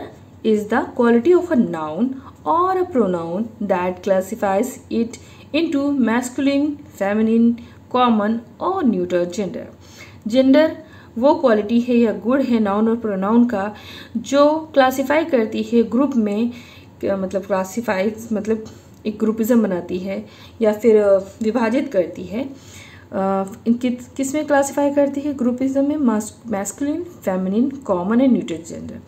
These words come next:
अब masculine, feminine और common और neuter gender क्या होते हैं वो मैं आपको समझाती हूँ, ठीक है। For an example,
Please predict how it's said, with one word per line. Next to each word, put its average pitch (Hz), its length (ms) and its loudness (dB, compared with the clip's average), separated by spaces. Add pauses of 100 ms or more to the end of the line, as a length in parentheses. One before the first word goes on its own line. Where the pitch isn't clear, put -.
(560)
अब 240 200 4
masculine, 285 520 2
feminine 285 360 0
और 294 200 -2
common 233 300 2
और 247 60 0
neuter 233 280 2 (100)
gender 214 300 -2
क्या 233 140 0
होते 196 200 -6
हैं 302 200 -6 (720)
वो 254 180 6
मैं 247 100 2
आपको 208 260 -2
समझाती 170 500 -8
हूँ, 240 80 -12 (360)
ठीक 330 140 -2
है। 285 140 -2 (420)
For 269 120 4
an 302 220 0
example, 185 580 -6